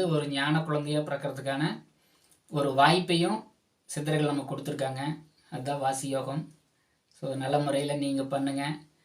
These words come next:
இந்த ஒரு ஞானத்தை உங்களால எத்தனை பேருக்கு இதை வந்து, இந்த செய்தியை சொல்ல முடியுமோ சொல்லி, அவங்களுக்கு இந்த ஒரு வாழ்க்கை முறையை நீங்க கத்துக் கொடுங்க.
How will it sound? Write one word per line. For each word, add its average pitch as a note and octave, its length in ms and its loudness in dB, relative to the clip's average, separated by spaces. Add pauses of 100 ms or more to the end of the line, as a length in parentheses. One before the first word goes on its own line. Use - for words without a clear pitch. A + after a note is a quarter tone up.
(800)
இந்த D3+ 320 4
ஒரு D3 220 6
ஞானத்தை D#3+ 520 4 (380)
உங்களால D3+ 460 6
எத்தனை D3+ 340 2
பேருக்கு F3 400 2 (120)
இதை C#3+ 240 -2
வந்து, D#3 320 2 (160)
இந்த D#3 160 2
செய்தியை D#3 480 2
சொல்ல D3 240 0
முடியுமோ D3 340 2
சொல்லி, C#3+ 340 -4 (640)
அவங்களுக்கு E3+ 480 8
இந்த D#3 220 6
ஒரு D3 180 6
வாழ்க்கை D3+ 340 4
முறையை C#3+ 360 -2 (180)
நீங்க C3+ 220 -2
கத்துக் C#3 360 -4
கொடுங்க. C3+ 220 -4